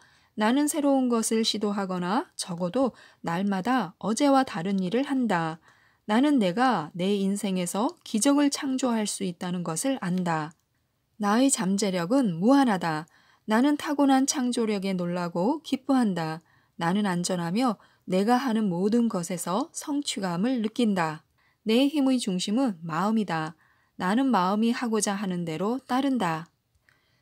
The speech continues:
나의 직업은 나의 재능과 능력을 발현하게 해주고 나는 직업에서 기쁨을 느낀다.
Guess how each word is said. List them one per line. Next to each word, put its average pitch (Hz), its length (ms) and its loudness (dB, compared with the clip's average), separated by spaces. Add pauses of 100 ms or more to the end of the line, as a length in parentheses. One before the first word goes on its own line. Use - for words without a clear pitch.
(260)
나의 247 340 4
직업은 196 680 0
나의 175 300 0
재능과 180 640 0
능력을 254 540 4
발현하게 196 600 -2
해주고 196 560 0 (300)
나는 277 320 4
직업에서 196 840 0
기쁨을 190 640 -2
느낀다. 190 640 0